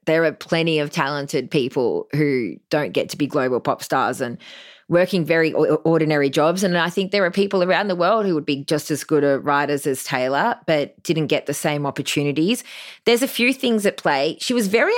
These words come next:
ambitious from when she was very young. You know, she started writing songs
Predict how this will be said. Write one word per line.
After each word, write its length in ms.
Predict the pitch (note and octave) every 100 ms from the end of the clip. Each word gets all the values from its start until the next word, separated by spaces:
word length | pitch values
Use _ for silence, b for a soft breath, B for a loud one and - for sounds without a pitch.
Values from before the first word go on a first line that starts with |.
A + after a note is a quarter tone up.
| B4
ambitious 460 | - F#3 - F3+ -
from 160 | E3+
when 100 | E3+
she 140 | E3+ E3+
was 160 | D3+
very 320 | C3+ D#3 D#3
young. 440 | C#3+ C#3 A#2 E2 C#2+ _ -
You 140 | F#3
know, 120 | E3+ D#3+
she 120 | F#3+
started 280 | - B3 A3+
writing 260 | A3+ G#3
songs 600 | - E3+ D#3+ D#3 D3 -